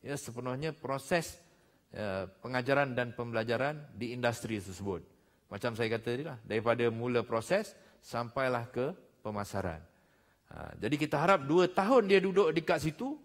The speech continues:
dia ada idea. Ya, macam mana dia nak menghasilkan produk, macam mana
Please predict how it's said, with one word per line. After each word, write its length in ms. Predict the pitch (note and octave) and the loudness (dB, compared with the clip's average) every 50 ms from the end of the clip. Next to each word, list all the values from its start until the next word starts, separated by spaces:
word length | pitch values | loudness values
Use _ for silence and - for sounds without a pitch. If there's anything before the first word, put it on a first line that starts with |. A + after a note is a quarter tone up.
| _ _ _ _ _ | _ _ _ _ _
dia 240 | - B2+ D3 D#3+ D#3 | -2 2 2 4 4
ada 160 | D#3 D#3 E3 - - | 2 0 0 0 2
idea. 320 | D#3 D3 C#3+ D3+ C3+ G2+ F2 - - - - - - _ _ _ _ | 0 0 2 2 2 0 0 -4 -14 -20 -20 -20 -20 _ _ _ _
Ya, 160 | - C#3+ C#3+ C3+ | -6 -6 -6 -4
macam 400 | C3+ C#3 C#3 - D3+ C#3 D3 D3 | -4 -6 -4 -2 -2 0 0 -2
mana 240 | D#3 D#3+ D#3+ E3 E3 D#3+ _ _ _ _ _ _ _ _ | -4 -4 -8 -10 -12 -16 _ _ _ _ _ _ _ _
dia 240 | - G2+ A2+ B2 B2+ B2+ B2+ | -12 -4 0 0 2 2 0
nak 160 | B2 G#2 A#2 | -4 -8 -8
menghasilkan 560 | B2+ B2+ B2 A#2+ B2+ A#2+ - B2+ A#2 A#2+ A2+ | -8 -8 -6 -6 -6 -6 -6 -4 -2 -2 -2
produk, 400 | A2 A#2 A#2+ A#2+ D3+ E3 E3+ E3 - - | 0 -2 -2 0 0 0 -2 -2 -8 -12
macam 320 | A2 A#2 B2 - C3+ C3 | -10 -10 -8 -6 -6 -6
mana 400 | C3+ C3+ C#3 D3 D3 C#3+ C#3+ C3+ | -4 -4 -6 -6 -8 -10 -10 -12